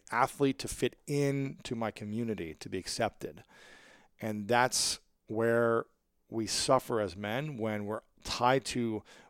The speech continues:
we need to be accepted, we need to fit in, we need people to like us.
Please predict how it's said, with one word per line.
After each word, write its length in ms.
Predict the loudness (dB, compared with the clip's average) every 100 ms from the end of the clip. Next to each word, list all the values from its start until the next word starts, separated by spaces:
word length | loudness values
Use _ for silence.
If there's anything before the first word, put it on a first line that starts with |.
| -6
we 120 | -2
need 120 | 0
to 60 | 2
be 80 | 2
accepted, 540 | 4 6 6 4 -2
we 80 | -2
need 120 | 0
to 60 | 0
fit 280 | 4 4 4
in, 240 | 0 -4
we 80 | -2
need 160 | -6 -4
people 200 | -4 -2
to 60 |
like 300 | 2 2 2
us. 340 | -2 -2 -4